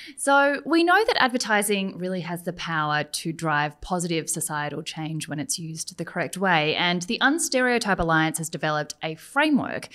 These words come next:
which is designed to help creative, marketing and communications professionals create progressive and inclusive portrayals of all people. And this is known as the three Ps. Now, you know a lot about these, <laughs> so can you walk us through that framework?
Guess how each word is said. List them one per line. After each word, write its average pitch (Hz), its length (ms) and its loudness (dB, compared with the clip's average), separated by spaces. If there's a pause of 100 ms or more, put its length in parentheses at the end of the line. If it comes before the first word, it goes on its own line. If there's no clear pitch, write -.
(220)
which 214 140 0
is 220 120 2
designed 196 420 4
to 196 80 -2
help 185 240 0
creative, 240 540 2
marketing 175 640 -4
and 156 200 -10
communications 160 580 -8
professionals 160 680 -2 (280)
create 285 460 0
progressive 214 640 -2
and 170 200 -6
inclusive 175 640 -4
portrayals 160 520 0
of 170 200 -6
all 214 200 2
people. 151 680 2
And 170 160 -4
this 185 140 -6
is 175 100 -8
known 160 400 -6
as 147 320 -6
the 165 120 -8
three 151 420 -6
Ps. - 580 -8 (400)
Now, 185 80 -4
you 208 160 2
know 202 140 2
a - 20 0
lot 185 240 4
about 226 240 12
these, 320 380 10
<laughs> - 0 -
so 330 100 10 (320)
can 294 240 0
you 392 140 0
walk 226 240 -2
us - 240 -4
through 202 200 0
that 185 160 0
framework? 226 580 -8